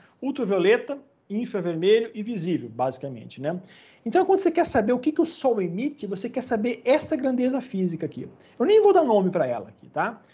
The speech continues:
Mas eu quero que vocês que-, mensuram, se você colocar o braço lá fora, né, no Sol, vai fazer vários efeitos químicos aqui, né? Vários efeitos induzidos pela luz, né?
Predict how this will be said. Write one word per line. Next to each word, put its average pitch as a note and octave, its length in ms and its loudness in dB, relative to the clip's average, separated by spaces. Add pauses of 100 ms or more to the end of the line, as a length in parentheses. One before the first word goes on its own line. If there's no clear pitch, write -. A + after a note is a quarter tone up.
(160)
Mas G3 140 0
eu A#3+ 60 -2
quero C#4 200 4
que D4 40 -10
vocês D4 380 -6
que-, - 300 -8 (100)
mensuram, G#3+ 1160 0 (120)
se - 60 -14
você D#3 160 -8
colocar G3+ 240 2
o F#3+ 80 4
braço E3 480 -2
lá A#2 100 -8
fora, F#3+ 480 2 (200)
né, C3 100 -12
no C3 80 -12
Sol, G3 520 0 (300)
vai E3 80 -4
fazer A3+ 280 0
vários D4 340 -2
efeitos C4+ 320 -6
químicos F3 460 -4
aqui, - 300 -14
né? D#3+ 200 -6 (340)
Vários F3+ 280 4
efeitos G3 540 0
induzidos F#3+ 360 -4
pela G#3 200 2
luz, D3+ 400 -4
né? D#3+ 200 -6